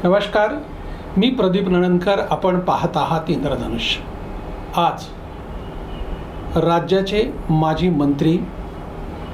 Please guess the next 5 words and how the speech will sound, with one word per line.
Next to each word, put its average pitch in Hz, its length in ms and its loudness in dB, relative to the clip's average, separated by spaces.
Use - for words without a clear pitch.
मांजरा 165 520 4
परिवाराचे 170 800 2
प्रमुख 165 500 0
दिलीपराव 190 680 2
देशमुख 151 520 0